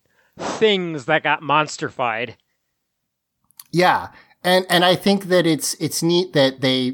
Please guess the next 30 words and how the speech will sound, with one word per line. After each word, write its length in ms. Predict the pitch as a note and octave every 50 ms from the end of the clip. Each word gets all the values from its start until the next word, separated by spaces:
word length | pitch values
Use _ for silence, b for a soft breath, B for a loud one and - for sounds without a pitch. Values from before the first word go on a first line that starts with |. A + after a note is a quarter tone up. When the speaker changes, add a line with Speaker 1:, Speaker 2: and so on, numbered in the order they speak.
| - -
Speaker 2:
they 80 | C#3 B2+
were 120 | B2 A#2+
like, 140 | A#2 A#2 A#2
"Okay, 260 | G3 G3 E3 D#3 C3
well, 380 | B2 B2+ C3+ C3 C3 B2+ B B B B B B B B B B
we 180 | - D#3 F3 F3+
can 220 | - - F#3 F3
take 320 | - - G3+ A#3 C4 - -
this 320 | G#3+ G3+ F#3+ E3 - -
time 500 | - - E3 E3 D#3 D3+ D3+ D3 C#3+ C#3+ C#3
to 140 | - D#3+
explain 640 | C#3 B2+ - - - - F#3 F#3+ F#3+ F3+ E3+ D#3+ D3
this, 360 | C3+ C3 C3 B2+ A#2+ - - -
and 500 | - C3 B2+ B2+ B2+ B2 B2+ B2+ B2+ C3 - _ _ _ _ -
also 920 | C3 C#3 C#3+ C#3+ C#3 - - D#3 D3 C#3 C3+ C3+ C3 B2+ B2 B2 B2 C#3 -
we 260 | C#3 C3 B2 C3 B2
can 480 | A#2+ - C3+ C3 B2 B2 A#2+ A#2+ B2+ C3 - - G#2+
give 220 | G#2 C3+ C3 A#2
it, 240 | B2 B2 C3+ - _ F3+
like, 540 | D3 C#3+ - - B2+ A#2 B2+ B2+ B2+ B2
have 220 | - - A#2 A#2 A#2+
it 180 | C#3 C3+ B2
be 160 | G#2+ B2 C3 B2
part 280 | - - G#2+ G#2 A2
of 60 | A#2
the 80 | C#3 D#3+
character," 680 | - - C#4 B3+ F#3 C#3 - - A#2+ G#2+ G#2 G2+ G2+
and 200 | F#2+ G#2 B2 C3
that's 220 | D#3+ F#3+ - - -
neat. 280 | C#4 A3 C#3 - -